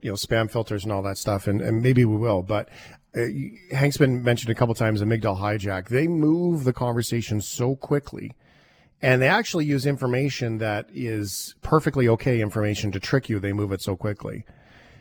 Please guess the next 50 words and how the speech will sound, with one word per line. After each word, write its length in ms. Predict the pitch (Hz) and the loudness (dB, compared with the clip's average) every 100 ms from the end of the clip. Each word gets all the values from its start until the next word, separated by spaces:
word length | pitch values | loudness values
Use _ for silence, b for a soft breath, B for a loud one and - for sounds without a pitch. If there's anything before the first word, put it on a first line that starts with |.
| b | b
So 360 | - - 127 120 | -6 4 6 6
when 320 | 123 127 135 | 2 0 2
it 80 | 127 | 2
happened 260 | 147 185 175 | 0 0 0
to 40 | |
my 120 | 143 | -2
dad, 380 | 117 110 95 98 | -2 0 0 0
what 180 | 107 107 | -2 0
they 100 | 110 | 2
did 200 | 110 98 | 2 2
was, 320 | 90 90 95 | 2 0 0
is 140 | 101 | 0
they, 320 | 107 107 110 - | 2 2 2 -2
they 180 | 107 | -2
basically 420 | 104 123 135 - 113 | 2 4 2 -2 -2
said, 240 | 113 104 | 0 0
"Hey, 300 | 117 131 123 | 2 2 0
can 180 | - 123 | 0 2
you 160 | 131 | 2
go 300 | 120 123 135 | 2 2 2
to 280 | 127 - 110 | 0 2 0
Google 460 | 104 117 110 98 101 | 4 2 4 2 0
and 100 | 101 | 0
type 280 | 104 104 101 | -2 -2 -2
in, 200 | 98 98 | -4 -2
'What 200 | 101 98 | 0 0
is 180 | 98 | -2
my 400 | 95 92 92 90 95 _ - | -4 -6 -6 -8 -12 _ -10
I 160 | 92 | -8
P 220 | 95 - 98 | -8 -8 -8
address?'" 480 | - - - - - B B B B B B | -10 -12 -14 -16 -20 B B B B B B
And 140 | 135 156 | -2 0
if 140 | 160 | 2
you 80 | 226 | 2
do 180 | 277 226 | 4 4
that, 260 | 127 110 | 6 4
it's 140 | 123 117 | 2 0
gonna 180 | 147 | -2
give 220 | 127 139 127 | 0 -2 0
you 220 | 131 127 | 0 0
the, 320 | 113 113 120 | 0 -2 -4
the, 400 | - 107 110 104 - | -8 -8 -6 -6 -8
the 300 | - 104 107 | -10 -2 -2
number 760 | 104 113 127 165 170 127 113 120 | 0 4 6 6 6 2 0 0
of 360 | 107 101 107 | -4 -4 -8
your 220 | 117 110 107 | -6 -4 -4
router 520 | 110 104 101 98 - | -2 0 0 -2 0
on 180 | 98 95 | -2 -2
the 120 | 95 | -4
internet. 460 | 90 90 - - | -4 -6 -8 -14